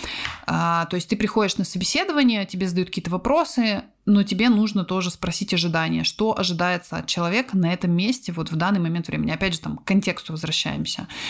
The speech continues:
Вы можете предполагать всё, что угодно, но по факту контекст может быть такой, что вы даже мож-, не можете себе предположить, какие задачи или какие решения ожидаются от человека, на, на место которого вы приходите.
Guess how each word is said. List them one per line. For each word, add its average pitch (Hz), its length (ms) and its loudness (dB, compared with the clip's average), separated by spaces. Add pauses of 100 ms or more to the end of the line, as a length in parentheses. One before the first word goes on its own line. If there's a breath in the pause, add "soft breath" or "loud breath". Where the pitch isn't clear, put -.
(180 loud breath)
Вы 196 60 4
можете 196 300 2
предполагать 190 680 0 (100)
всё, - 180 -4
что - 180 -2
угодно, 214 540 2
но 185 760 0
по 180 80 -2
факту 170 920 -2
контекст 185 460 0
может 185 260 0
быть 175 120 -6
такой, 233 320 2
что - 160 -4
вы 180 80 -2
даже 170 260 0
мож-, 165 340 -2
не 175 300 2
можете 190 320 2
себе 180 160 -2
предположить, 175 580 0
какие 165 300 -2
задачи 170 500 0
или 165 220 -2
какие 175 320 -2
решения 165 480 0
ожидаются 160 540 -4
от 160 80 -6
человека, 165 360 -2
на, 156 160 -2
на 165 200 0
место 170 320 -2
которого 170 320 -2
вы 165 80 -2
приходите. - 520 -6